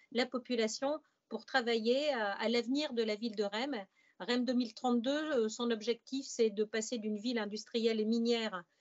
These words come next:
comme vous l'avez dit tout à l'heure, du vingtième siècle, je dirais même de la fin du dix-neuvième siècle quelquefois, à une ville en transition du vingt et unième siècle. Voilà l'ambition de, de Reims deux mille trente-deux. Donc sur la, sur la, la slide de, d'après,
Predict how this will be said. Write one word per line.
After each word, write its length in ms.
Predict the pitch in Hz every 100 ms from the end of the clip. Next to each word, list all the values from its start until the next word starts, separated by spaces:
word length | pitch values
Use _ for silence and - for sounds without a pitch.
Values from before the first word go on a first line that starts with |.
| - -
comme 160 | - 214
vous 80 | 214
l'avez 260 | 214 208
dit 160 | 196 233
tout 140 | 208 208
à 100 | 208
l'heure, 280 | 214 208
du 300 | 185 185 185
vingtième 400 | 180 208 202 202
siècle, 540 | 190 - 233 240 208 175 _ _ _ -
je 80 |
dirais 200 | - 180
même 200 | 196 208
de 80 | 196
la 140 | 180 180
fin 160 | -
du 120 | 196 180
dix-neuvième 500 | 185 202 190 190 190
siècle 240 | - 233
quelquefois, 500 | 196 - 180 - 233 220
à 60 |
une 160 | 185 190
ville 220 | 220 226
en 80 | 196
transition 480 | - 190 190 - 226
du 140 | 202
vingt 200 | 202 202
et 40 | 208
unième 300 | 202 190 180
siècle. 360 | - - - 190
Voilà 300 | 208 220 240
l'ambition 600 | 226 226 208 - 247 240
de, 300 | 202 185 180 _ _ _
de 140 | 190 208
Reims 240 | 220 226
deux 80 | 214
mille 180 | 208 -
trente-deux. 360 | - 180 151 _ - - _
Donc 140 | 226 220
sur 220 | - 269
la, 720 | 269 254 247 240 233 226 226 226 226
sur 300 | 214 - 214
la, 360 | 214 208 202 196
la 120 | 202
slide 560 | - 262 262 262 220 202
de, 320 | 202 196 190
d'après, 480 | 202 202 - 254 320